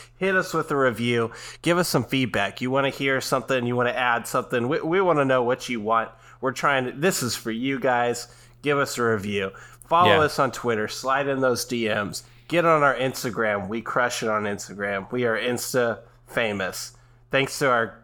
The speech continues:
Speaker 1: our graphic design
Speaker 2: Social media manager extraordinaire.
Speaker 1: Yeah, I don't even know what to call her anymore 'cause she's doing everything for us. Kenzie,
Speaker 2: Everything.
Speaker 1: shout out. She's fantastic. Uh, yeah,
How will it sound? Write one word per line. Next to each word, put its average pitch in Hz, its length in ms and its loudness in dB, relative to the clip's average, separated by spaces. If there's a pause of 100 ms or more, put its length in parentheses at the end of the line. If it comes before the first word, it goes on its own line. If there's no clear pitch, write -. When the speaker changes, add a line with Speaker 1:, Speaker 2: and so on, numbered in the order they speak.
(120)
Speaker 1:
our 110 160 0
graphic 127 580 0
design 110 560 -2 (1500)
Speaker 2:
Social 131 360 -2
media 120 260 2
manager 113 440 0
extraordinaire. 101 680 0
Speaker 1:
Yeah, 151 200 6
I 156 40 6
don't 160 140 2
even 143 220 2
know 143 100 6
what 139 140 2
to - 80 -10
call 139 220 4
her 120 60 4
anymore 110 300 0
'cause 120 160 -2
she's - 240 0
doing 120 460 0
everything 110 420 2
for 104 240 0
us. 101 160 0
Kenzie, 117 460 4
Speaker 2:
Everything. 92 240 -2
Speaker 1:
shout 147 360 4
out. 127 200 4
She's 135 400 -2
fantastic. 127 960 2
Uh, 104 400 2
yeah, 127 220 -2